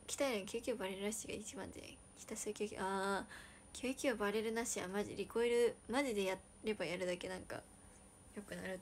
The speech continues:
て聞く気がする。リコイルむずい。九九。一時期それやっとったかも、九九練習、バレルなし練習。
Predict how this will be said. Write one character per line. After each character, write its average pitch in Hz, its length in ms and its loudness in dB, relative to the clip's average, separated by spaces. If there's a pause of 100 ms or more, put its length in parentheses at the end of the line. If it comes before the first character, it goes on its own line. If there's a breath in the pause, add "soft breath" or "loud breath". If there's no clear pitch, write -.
(120)
て - 140 -6 (360)
聞 - 140 -10
く 180 140 -6
気 220 160 -10
が 214 80 -8
す - 160 -8
る。 190 100 -12 (180)
リ 233 80 -10
コ 220 160 -6
イ 220 60 -2
ル 214 180 -4 (120)
む 202 100 -4
ず 208 160 -2
い。 143 100 -6 (320)
九 220 200 -12
九。 - 160 -8 (1400 soft breath)
一 285 200 2
時 330 160 4
期 214 220 8
そ 214 140 0
れ 202 240 4
や 202 100 8
っ 220 80 2
と 226 120 2
っ - 20 2
た 196 160 2
か 190 100 -4
も、 180 140 -6
九 202 180 2
九 190 240 -2
練 185 160 -4
習、 - 240 -2
バ 185 140 -2
レ 185 100 0
ル 185 120 -4
な 196 120 -2
し 196 140 -2
練 180 180 0
習。 - 300 -4